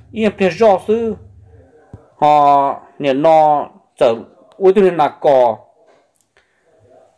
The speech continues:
Ui tôi nạc cò là một, nè nó, có cờ sống nó tổng thu chùa, ư, một trò tí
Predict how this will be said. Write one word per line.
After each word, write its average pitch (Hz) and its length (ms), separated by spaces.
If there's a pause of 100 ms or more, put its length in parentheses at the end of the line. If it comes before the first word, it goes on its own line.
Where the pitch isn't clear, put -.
(140)
Ui 190 160
tôi 208 100
nạc 170 260
cò 156 200
là 151 100
một, 147 480 (300)
nè 127 120
nó, 160 480 (1040)
có 160 120
cờ 151 220
sống 190 160
nó 185 80
tổng - 180
thu 156 100 (100)
chùa, 151 180
ư, 196 160 (720)
một 139 160
trò 156 120 (100)
tí 277 140